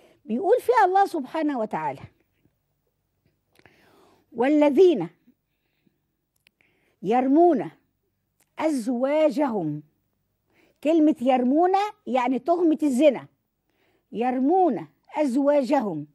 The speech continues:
ولم يكن لهم شهداء إلا أنفسهم فشهادة أحدهم". الزوج هيجي يشهد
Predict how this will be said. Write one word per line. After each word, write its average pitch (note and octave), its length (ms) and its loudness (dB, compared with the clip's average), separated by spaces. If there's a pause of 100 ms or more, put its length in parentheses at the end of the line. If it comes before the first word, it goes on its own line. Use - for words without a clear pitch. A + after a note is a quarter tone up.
(600)
ولم A3+ 380 -2
يكن D#4+ 420 0
لهم D4+ 300 0
شهداء D4 800 0 (920)
إلا E4 720 0 (280)
أنفسهم A#3 960 -6 (1040)
فشهادة F4+ 1200 2
أحدهم". C4 680 -2 (300)
الزوج G#3+ 380 -2
هيجي E4 320 -4
يشهد D4+ 420 -4